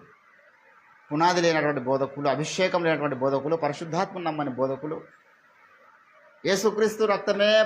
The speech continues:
పాపరహిత, పాప, పాపమున్న రక్తం అంటున్నటువంటి బోధకులు వీళ్ళా అండి క్రైస్తవ సమాజానికి పరలోక రాజ్యం కొరకు సిద్ధపరిచేది?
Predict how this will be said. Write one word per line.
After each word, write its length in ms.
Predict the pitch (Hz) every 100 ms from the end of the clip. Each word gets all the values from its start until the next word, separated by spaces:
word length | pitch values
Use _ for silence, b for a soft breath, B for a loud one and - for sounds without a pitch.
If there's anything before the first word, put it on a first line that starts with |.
| 208
పాపరహిత, 500 | 190 190 196 190 190
పాప, 540 | 165 170 175 185 175 - B -
పాపమున్న 420 | 160 175 175 170
రక్తం 320 | 160 156 156
అంటున్నటువంటి 480 | 151 143 143 131 135
బోధకులు 480 | 123 127 143 151 151
వీళ్ళా 320 | 165 285 262
అండి 260 | 139 135 190
క్రైస్తవ 340 | 160 156 196
సమాజానికి 680 | 180 180 180 170 170 170 160 B B - -
పరలోక 260 | 156 190 175
రాజ్యం 260 | 175 170
కొరకు 160 | 165 165
సిద్ధపరిచేది? 680 | 156 165 170 185 185 -